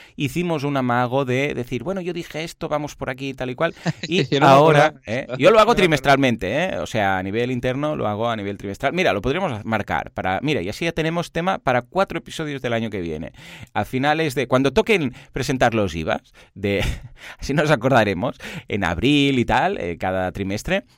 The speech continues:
Speaker 1: ah, hacemos el, el repaso de los, ah, de los propósitos que nos marcamos a nivel profesional. ¿Mm? Bueno, pues, eh, nosotros lo que vamos a hacer ahora es doble. Primero, vamos a repasar lo que dijimos hace un año, aproximadamente,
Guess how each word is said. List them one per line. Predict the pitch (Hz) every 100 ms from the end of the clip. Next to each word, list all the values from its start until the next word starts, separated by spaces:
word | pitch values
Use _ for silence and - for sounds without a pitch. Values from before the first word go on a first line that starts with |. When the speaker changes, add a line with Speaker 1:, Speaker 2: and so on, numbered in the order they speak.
| _ -
Speaker 1:
ah, | 135 135 127
hacemos | 135 131 151 175
el, | 151 131 113 -
el | 117
repaso | 113 131 127 139
de | 117
los, | 127 139 - -
ah, | 107 101 95 82 78
de | 98
los | 98 95 92
propósitos | - 107 113 131 127 123
que | 101
nos | 82
marcamos | 87 - 80 - - -
a |
nivel | 95 98
profesional. | 87 104 92 87 57 50 -
¿Mm? | - 147 - - - - -
Bueno, | - 220
pues, | 214 151 -
eh, | 139 135 131 123
nosotros | 123 165 151
lo | 156
que | 127
vamos | 127
a | 135
hacer | 131 156
ahora | 170 202 226 -
es | 135 147
doble. | 120 117 87 - -
Primero, | 135 160 110
vamos | 120 160
a | 165
repasar | 135 139 - 71
lo | - 135 135
que | 151
dijimos | 147 156 240 247 233
hace | 214 220 185
un | 151
año, | 147 147 120 110 - - _ _ _ 117 - 117
aproximadamente, | - 107 107 123 104 117 107 90 110